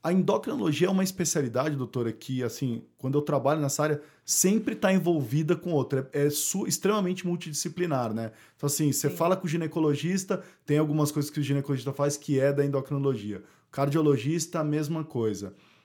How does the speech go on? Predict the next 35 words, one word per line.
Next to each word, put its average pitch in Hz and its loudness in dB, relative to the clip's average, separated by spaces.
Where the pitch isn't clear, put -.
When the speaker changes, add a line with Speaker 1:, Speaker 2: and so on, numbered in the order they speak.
Speaker 1:
É, 131 2
o, 196 -10
a 196 0
endocrinologia 190 2
em 165 2
si 170 -2
mesmo, 117 0
quando 214 -2
que - -4
eu 175 2
devo 143 0
procurar, 143 0
né? 113 -4
Porque - -10
tem 175 -4
gente 185 -2
Speaker 2:
Uhum. 240 -6
Speaker 1:
tratando 175 0
com - -4
outros. 147 -2
Quando 214 -2
que 220 -8
é 202 0
o 180 -2
momento 156 -2
do 143 2
endocrinologista? 127 -2
Speaker 2:
É, 170 -4
como 285 -2
os 359 -4
números 220 0
são 214 -2
enormes, 214 0
assim, 180 -12
alarmantes, 214 0